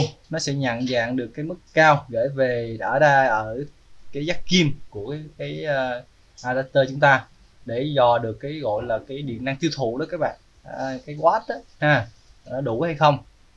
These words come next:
Nếu những trường hợp mà chúng ta gắn không đúng adapter, à, không đúng cái điện năng tiêu thụ của nó, thì đương nhiên là nó sẽ khóa đi cái khối cấp trước là ba bên ba. À, nó sẽ khóa trên, và cái đèn led chúng ta nè,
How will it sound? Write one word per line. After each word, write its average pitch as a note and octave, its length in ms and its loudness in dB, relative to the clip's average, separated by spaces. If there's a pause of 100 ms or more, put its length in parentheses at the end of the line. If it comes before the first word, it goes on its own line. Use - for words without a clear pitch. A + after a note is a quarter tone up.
(140)
Nếu C#3 160 -4
những D3 200 0
trường D3 160 2
hợp B2+ 180 4
mà C3 100 0
chúng D#3 120 -10
ta D3+ 160 4
gắn E3+ 280 -2
không D#3 200 -2
đúng F3+ 140 -8
adapter, D#3 540 4 (720)
à, A#2 280 -10 (120)
không D#3 200 2
đúng F#3 180 -2
cái G#3 80 -6
điện C3 220 -2
năng D3+ 160 2
tiêu D#3+ 140 0
thụ A2+ 200 -2
của C3+ 60 -2
nó, E3 200 -6 (160)
thì A2+ 240 -6
đương C3 160 -2
nhiên C#3+ 260 0
là G#2+ 480 -2 (460)
nó C3+ 100 -6
sẽ B2 180 -4
khóa D#3+ 320 0
đi C#3+ 200 -6
cái D3+ 120 -12
khối F3+ 360 -4 (180)
cấp F3 200 -4
trước G#3 220 -6
là - 60 -12
ba A#2+ 160 2
bên B2+ 160 -4
ba. B2 240 0 (240)
À, B2 360 -8 (220)
nó A#2+ 120 -6
sẽ B2+ 200 -10
khóa D#3 300 0 (160)
trên, C3 440 -4 (120)
và A#2+ 260 6
cái - 160 -2
đèn A#2+ 220 4
led D#3+ 160 4
chúng F3+ 140 -8
ta C#3+ 120 2
nè, A#2 140 -2